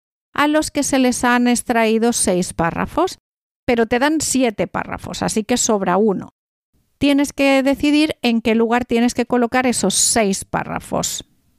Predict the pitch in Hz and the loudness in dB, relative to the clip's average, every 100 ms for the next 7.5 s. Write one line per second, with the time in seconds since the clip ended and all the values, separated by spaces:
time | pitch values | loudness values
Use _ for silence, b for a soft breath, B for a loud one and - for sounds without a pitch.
0 | _ _ _ 226 233 - 320 - - 330 | _ _ _ 0 0 0 -4 -4 -2 0
1 | 392 - _ - 226 196 180 185 190 196 | 0 -2 _ -2 0 0 0 0 0 -2
2 | 202 - _ 214 220 262 247 214 - 202 | -4 -6 _ 0 2 2 0 -2 -2 -2
3 | 202 311 339 370 - 196 190 - 220 220 | -2 -4 -2 -2 0 -2 -2 -2 -2 -2
4 | 220 208 196 - 190 185 180 165 165 - | -2 -2 -2 -2 -4 -4 -4 -4 -6 -8
5 | - - - - - - _ - 254 302 | -12 -16 -8 -8 -8 -20 _ -2 0 0
6 | 320 - 175 170 - - _ _ _ _ | -2 -4 -10 -10 -14 -14 _ _ _ _
7 | _ 220 214 240 | _ 0 2 2